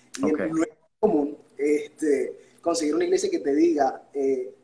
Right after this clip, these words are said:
Speaker 1: "tus sueños", porque siempre nos han dicho, "No, tienes que luchar por el sueño de Dios y Dios va a cumplir los tuyos". Pero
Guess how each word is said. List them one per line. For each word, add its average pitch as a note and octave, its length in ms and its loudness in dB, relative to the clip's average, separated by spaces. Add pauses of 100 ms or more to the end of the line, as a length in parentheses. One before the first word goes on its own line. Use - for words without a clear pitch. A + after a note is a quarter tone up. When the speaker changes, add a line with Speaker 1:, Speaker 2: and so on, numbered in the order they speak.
(120)
Speaker 1:
"tus F#4 180 -6
sueños", C#4+ 680 -2
porque - 180 -14
siempre G3 540 -10
nos D3+ 140 -14
han E3 120 -12
dicho, F3+ 400 -8 (360)
"No, A3 380 0
tienes F#3+ 260 -4
que A3 120 -8
luchar F#3 320 -6
por G#3 140 -4
el E3+ 80 -6
sueño G3 320 -6
de F3 100 -4
Dios G3 360 -6
y D#3+ 100 -10
Dios D#3 180 -6
va - 60 -10
a - 40 -12
cumplir D#3+ 300 -14
los E3 180 -20
tuyos". D3 300 -12 (100)
Pero D#3+ 280 -4